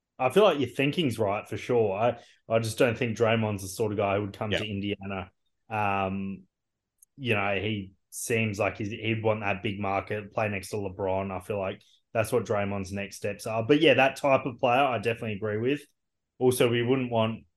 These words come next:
Speaker 1: Buddy Hield to have a black eye in practice, uh, <laughs> with, with
Speaker 2: That's
Speaker 1: Draymond
Speaker 2: true.
Speaker 1: there. But, um, yeah, I feel like, you know, we don't know what's happening with James Johnson or George Hill. The Pacers, I feel like they're pretty set on having that veteran leadership as it did
Speaker 2: Yeah.
Speaker 1: work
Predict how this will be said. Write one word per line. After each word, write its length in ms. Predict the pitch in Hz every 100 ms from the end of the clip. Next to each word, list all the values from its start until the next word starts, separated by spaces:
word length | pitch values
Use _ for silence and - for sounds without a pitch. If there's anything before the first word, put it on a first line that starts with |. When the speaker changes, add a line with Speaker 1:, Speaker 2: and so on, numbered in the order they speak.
| _
Speaker 1:
Buddy 360 | 131 120 113 104
Hield 280 | 113 107
to 220 | 104 110 104
have 180 | 104
a 80 | 104
black 300 | 95 110 95
eye 160 | 110 104
in 80 | 95
practice, 540 | 113 107 - 101 - -
uh, 160 | 107 98
<laughs> 40 | 131
with, 260 | 127 110 - _ - 123 -
with 180 | 190 170 -
Speaker 2:
That's 0 |
Speaker 1:
Draymond 180 | 160 135
Speaker 2:
true. 200 | 127 -
Speaker 1:
there. 260 | 127 127 - _ _ -
But, 340 | 165 139 - - _
um, 540 | 156 147 139 135 135 - _ _ _
yeah, 280 | - 170 156
I 60 | 147
feel 200 | 147 180
like, 200 | 185 175 170
you 100 | 156
know, 120 | 135
we 120 | 160
don't 160 | 220 170
know 100 | 151
what's 160 | 156
happening 220 | 165 147
with 100 | 131
James 280 | 110 131 117
Johnson 340 | 131 123 123 117
or 100 | 101
George 320 | 117 110 107
Hill. 320 | 120 117 120
The 100 | 127
Pacers, 540 | 113 139 147 170 147
I 180 | 139 120
feel 180 | 110 135
like 220 | 123 120 -
they're 220 | 123 110 104 _ _
pretty 240 | 143 143
set 380 | 143 - 123 120
on 140 | 113 95
having 280 | 107 113
that 240 | 113 113 - _ _ _ -
veteran 360 | 120 120 113
leadership 440 | 113 117 - 143 135
as 120 | 110
it 120 | 104
did 120 | 110
Speaker 2:
Yeah. 120 | 104 107
Speaker 1:
work 180 | 110